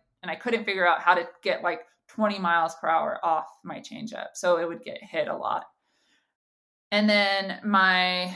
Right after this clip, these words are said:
senior year, I actually, I started throwing a drop ball, and I came back to college after, like, I had this stint with the national team, and I went to my coach. I was like, "Oh, I don't throw this pitch anymore,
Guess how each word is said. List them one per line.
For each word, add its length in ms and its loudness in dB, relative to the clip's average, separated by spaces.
senior 520 -2
year, 800 -2
I 160 0
actually, 1200 -2
I 120 -2
started 440 0
throwing 280 -2
a 80 -8
drop 340 2
ball, 420 2
and 100 -4
I 80 -2
came 280 2
back 280 8
to 60 -6
college 520 4
after, 480 4
like, 280 0
I 100 4
had 300 -4
this 280 -8
stint 340 -6
with 220 -10
the 80 -4
national 520 -2
team, 520 -10
and 680 -6
I 100 2
went 220 -2
to 100 -10
my 100 -2
coach. 340 -4
I 40 -4
was 100 -8
like, 220 -8
"Oh, 160 6
I 80 4
don't 180 2
throw 180 -2
this 180 -4
pitch 260 -12
anymore, 400 -14